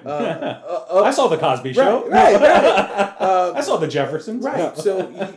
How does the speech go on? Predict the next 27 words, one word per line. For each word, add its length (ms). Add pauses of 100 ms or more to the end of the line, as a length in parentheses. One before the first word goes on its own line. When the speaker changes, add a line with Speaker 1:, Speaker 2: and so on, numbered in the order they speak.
(160)
Speaker 1:
you, 0
you 200
want 420
to, 300
to 160
have 240
a 160
diverse 840 (460)
work 400
pool, 400
a 80
diverse 500
school 720
Speaker 2:
Right. 240
Speaker 1:
to 120
reflect 680
more 320
of 100
what 200
society 640
is, 260
more 500
of 100
what 180
your 100
customers 580
are. 360